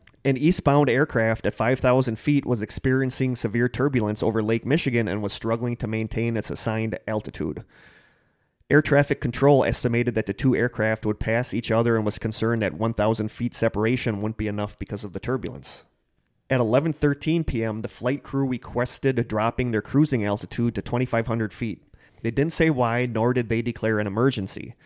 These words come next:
Air traffic control declined the request as there was other traffic at that level. The flight crew acknowledged that the descent was not approved and the flight continued at thirty-five hundred feet. That was the last radio transmission from Flight twenty-five oh one.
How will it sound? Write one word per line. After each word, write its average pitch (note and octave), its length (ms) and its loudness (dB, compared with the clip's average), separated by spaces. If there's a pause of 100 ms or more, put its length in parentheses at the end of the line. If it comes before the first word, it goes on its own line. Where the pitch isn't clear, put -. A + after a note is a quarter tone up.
(560)
Air D3+ 100 4
traffic D3+ 380 0
control C#3 440 2
declined B2 440 -2
the B2+ 80 2
request G#2+ 480 -2
as A#2 140 -4
there B2+ 120 4
was A#2+ 140 2
other A#2 220 0
traffic A2+ 400 -4
at G#2 80 -2
that G2 180 0
level. F2+ 400 -2 (460)
The - 80 -8
flight D3 280 0
crew D#3+ 220 4
acknowledged B2 500 2
that A#2+ 140 0
the A2+ 80 -4
descent B2+ 380 -4
was G2+ 180 -4
not G#2+ 180 0
approved C3+ 440 2
and G#2+ 120 -2
the G2 60 -2
flight A#2 320 -4
continued B2 480 -4
at G2 140 -4
thirty-five A2 460 -2
hundred G#2+ 280 -2
feet. - 360 -6 (420)
That F#2+ 120 2
was A#2 160 0
the A#2+ 80 -2
last G#2+ 380 0
radio A#2 320 4
transmission G#2 640 -4
from G#2 180 -8
Flight G#2 300 -4
twenty-five G2 480 -4
oh G2 60 0
one. F#2+ 380 -6